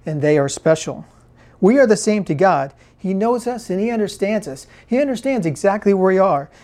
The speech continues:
He understands how we're feeling and what's going on in our lives. And guess what?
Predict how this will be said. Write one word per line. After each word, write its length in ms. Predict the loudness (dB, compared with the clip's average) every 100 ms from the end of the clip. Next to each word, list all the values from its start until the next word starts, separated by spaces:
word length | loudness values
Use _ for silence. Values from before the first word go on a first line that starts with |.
| -2
He 100 | 0
understands 520 | 0 0 0 0 -2
how 240 | 0 2
we're 160 | 4 2
feeling 480 | 0 -2 -2 -6 -14 -20 -10 -2
and 120 | 2
what's 200 | 2 2
going 260 | 2 2
on 140 | 0 -2
in 40 |
our 100 | -2
lives. 440 | 0 -2 -4 -10 -14
And 120 | -6 -2
guess 180 | -2
what? 320 | 2 2 2